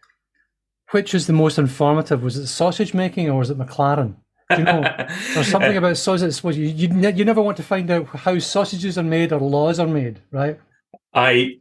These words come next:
Speaker 2: I, to this day, have no problems whatsoever eating sausages. Um, I would ha-, have to eat, well, I would eat them on a daily basis as part of our quality control processes.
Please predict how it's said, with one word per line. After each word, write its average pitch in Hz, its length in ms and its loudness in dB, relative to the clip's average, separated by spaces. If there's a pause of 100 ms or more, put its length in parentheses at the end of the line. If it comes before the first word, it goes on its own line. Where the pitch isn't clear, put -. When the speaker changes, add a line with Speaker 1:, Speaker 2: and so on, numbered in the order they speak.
Speaker 2:
I, 127 480 2
to 143 120 -2
this 139 260 0
day, 123 200 2
have 113 180 -2
no 143 280 0
problems 123 400 -2
whatsoever 107 600 0
eating 104 200 -4
sausages. 117 720 -2
Um, 98 580 0
I 98 460 0 (380)
would 110 180 2
ha-, - 260 -6
have - 360 0
to 143 140 4
eat, 156 160 0
well, 104 360 0
I 113 280 -4
would 120 180 2
eat 143 140 0
them 123 140 0
on 117 100 2
a 107 80 -4
daily 127 260 2
basis 117 460 0
as 101 140 -6
part 113 240 0
of 107 60 -6
our 107 80 -2
quality 113 400 0
control 143 400 0
processes. 135 760 -2